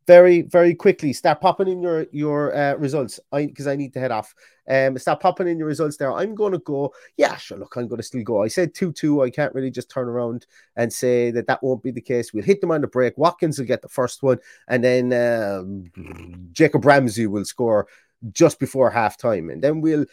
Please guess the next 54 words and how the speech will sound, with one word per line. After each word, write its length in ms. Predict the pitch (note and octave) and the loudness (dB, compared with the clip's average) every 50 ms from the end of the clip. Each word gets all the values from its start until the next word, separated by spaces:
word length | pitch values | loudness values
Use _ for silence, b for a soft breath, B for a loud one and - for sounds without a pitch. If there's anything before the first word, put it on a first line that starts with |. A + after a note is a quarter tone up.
| b b b b b - | b b b b b 4
uh, 180 | C#3+ C#3+ D3 C#3+ | 4 4 4 4
we'll 120 | C3 B2 | 0 2
go 140 | A2 D3+ F3+ | 4 4 4
into 140 | F3 D3+ D3+ | 4 4 2
halftime. 720 | C3+ C3 B2+ A#2+ - - - C3 B2+ B2+ C3 C3 B2+ A#2 | 0 2 0 0 -2 -2 0 0 2 0 0 -2 -4 -6
The 80 | F#2 F2 | -8 -6
pundits 400 | - - F#3+ G#3 F3+ F3 - - | 0 2 4 4 4 2 -2 -2
will 80 | C#3+ A#2 | -6 -2
be 60 | C3 | 0
all 180 | A#2+ B2 B2 | 2 2 2
about 340 | B2 A2 - C#3+ C3+ C3+ B2 | 0 0 0 2 2 2 2
us. 260 | C3 B2+ B2+ B2 - | 2 2 0 0 -2
"Steven 300 | - - - B3 A#3 B3 | -6 -10 -12 -14 -14 -10
Gerrard 380 | E3 G#3+ - - - A#3+ A#3 G#3 | -8 -8 -6 -6 -6 -8 -6 -8
has 120 | F#3 E3+ | -8 -8
got 200 | - - F3 - | -10 -10 -12 -12
these 180 | - - F#3 - | -12 -12 -12 -8
guys 240 | - F3+ F3 F3 C#3+ | -4 -2 -2 -2 -2
back, 320 | - F#3 F3 E3+ D#3 - | 0 0 0 0 0 0
and 100 | F3 C#3+ | -2 -4
it's 120 | B2+ - - | -4 -6 -10
just 320 | - - G3+ D#3+ - - | -8 -6 -6 -4 0 0
what 120 | G3 - | 2 2
we 80 | F#3 F3+ | 2 -2
need 260 | E3+ F3 E3+ F3 C#3+ | -2 -4 -8 -6 -6
in 100 | D3 C3 | -6 -6
front 280 | - - D#3+ D3+ C#3 - | -4 -4 -4 -4 -4 -4
of 60 | C#3+ | -2
the 100 | D3 D3+ | -2 0
owners." 380 | D#3+ D#3+ D#3+ D#3+ E3 D#3+ - D3+ | 0 0 0 0 -2 -2 -2 -2
And 120 | C3 A#2+ | -2 0
then, 200 | C#3 C3+ A#2 F#2 _ - | 0 -2 -2 -6 _ -2
bang, 340 | E3 D3+ C#3+ B2+ A2+ G#2 | -2 -2 0 -2 -6 -8
seventy 440 | - - - E3+ D3 C3 B2+ - D3 | -8 -4 -2 -2 -2 -2 -4 -4 -4
minute 300 | C#3+ C#3 B2+ A#2+ A#2+ - | -2 -2 -2 -4 -6 -4
comes, 340 | - C#3 C3 B2+ B2+ A#2 - b b b b b | -2 -2 -2 -2 -4 -8 -10 b b b b b
and 300 | B2 C3 B2+ B2+ A#2 A2 | 0 0 0 -2 -4 0
they 100 | - C#3+ | 0 0
bring 280 | C#3 - E3+ G3 F#3+ F3 | 0 2 2 2 4 4
on 160 | E3 E3 C#3+ | 2 2 0
Pulisic, 560 | - - D#3 D3 C#3 - - C#3+ C3+ - - B B B B - | 0 -2 -2 0 0 -2 0 -2 -2 -2 -4 B B B B 0
they 80 | D3 | 0
bring 280 | C3 - F#3 F#3 F#3 F3 | 0 2 0 0 0 2
on 140 | F3 F3 - | 0 0 0
Jorginho, 520 | - D#3 D3 B2 C#3 C#3+ C#3 C3 C#3 C3+ | 2 0 2 2 2 0 2 4 4 4
they 80 | B2+ A#2+ | 4 4
bring 200 | - E3+ E3+ D#3+ | 2 2 0 2
on 160 | D3+ D3+ B2+ | 0 0 0
Gallagher, 460 | A2+ C#3+ C3 C3 C3 A2 A#2 A#2+ A2+ b b b b b | -2 -2 0 -2 -2 0 0 -2 -2 b b b b b
they 80 | C#3 C3+ | -2 -2
bring 260 | - - E3 D#3+ D3+ | 2 2 2 2 2
on, 280 | D3+ C#3+ C#3+ C3+ C#3 C#3 | 2 0 0 0 0 0
uh, 220 | C3+ C3+ C3 B2 - _ _ _ _ _ _ - | 2 2 2 0 -2 _ _ _ _ _ _ -2
uh, 560 | A#2+ B2 A#2+ A#2+ B2 B2 B2+ B2+ B2 B2 | 0 2 2 2 2 2 0 0 -2 -2